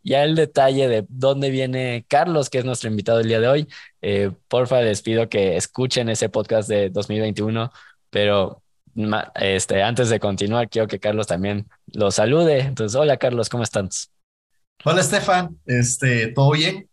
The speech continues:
Speaker 2: Un gusto estar, digamos que de nuevo enfrente, este, <laughs> del podcast. Siempre he estado tras bambalinas. Eh, y justo estábamos hablando de cuándo fue la última vez que, que estuve en este podcast.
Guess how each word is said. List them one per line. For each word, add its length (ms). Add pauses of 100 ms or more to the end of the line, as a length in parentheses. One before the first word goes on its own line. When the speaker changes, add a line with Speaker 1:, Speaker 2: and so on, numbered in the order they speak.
Speaker 2:
Un 160
gusto 380
estar, 640 (260)
digamos 420
que 120
de 120
nuevo 260
enfrente, 920
este, 600
<laughs> 60
del 260
podcast. 640
Siempre 340
he 20
estado 300
tras 220
bambalinas. 680 (600)
Eh, 300
y 80
justo 1120
estábamos 600
hablando 420
de 320
cuándo 260
fue 140
la 140
última 360
vez 240
que, 220
que 80
estuve 180
en 60
este 160
podcast. 600